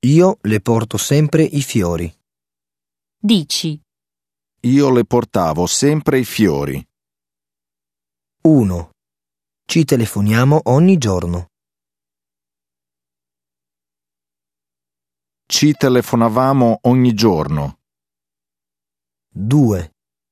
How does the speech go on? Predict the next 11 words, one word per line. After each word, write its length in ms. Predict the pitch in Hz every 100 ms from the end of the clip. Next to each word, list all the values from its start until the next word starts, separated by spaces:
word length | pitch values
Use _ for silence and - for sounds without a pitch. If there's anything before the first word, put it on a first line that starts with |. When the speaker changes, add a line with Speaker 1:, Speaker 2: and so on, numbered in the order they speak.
| _ _ _
Speaker 1:
Gli 220 | - 117
amici 540 | 147 156 113 - 117 -
ci 160 | -
invitano 480 | 107 101 131 151 156
spesso. 640 | - - 92 - - 85 _ _ _ _ _ _ _ _ _ _ _ _ _ _ _ _ _ _ _ _ _ _ _ _ _ _ _ _ _ _ _ _ _ _ _ _ _ _ _ _ -
Speaker 3:
Gli 220 | 107 107
amici 600 | 101 110 120 - 156 156
ci 200 | - 113
invitavano 880 | 104 98 95 - 107 110 117 127 123
spesso. 760 | - 127 92 - 80 73 - _ _ _ _ _ _ _ _ _ _ _ _ _ _ _
Speaker 1:
Tre. 440 | - 123 113 85